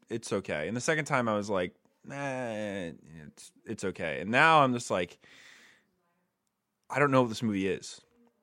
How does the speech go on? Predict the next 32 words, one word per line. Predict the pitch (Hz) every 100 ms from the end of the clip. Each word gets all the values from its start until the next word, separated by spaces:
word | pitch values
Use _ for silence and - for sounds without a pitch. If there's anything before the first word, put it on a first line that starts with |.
| _ -
And | 107
I |
really | 117 131
don't | 104
feel | - 127
like | 113 110
this | 110
movie | 123 110 107
knows | 107 104
what | 101
it |
wants | 92 98 -
to |
be | 107 180 82 - _ _ _ _ _ _ -
because | 117 135 117 110 107 - - _ _ _ -
there's | 123 127 120 -
so | - 151 139
much | 117 -
going | 113 101
on. | 98 90 82 - _ _ _ -
Like, | 113 98 - - _ _ _ -
if | 123
you | 117
really | 127 131
think | 117 120 113
about | 95 90
it, | 82 - _ _ _ _ -
there's | 117 -
two | - 160 143
different | 131 120 101
movies | 95 92 -
here. | 80 -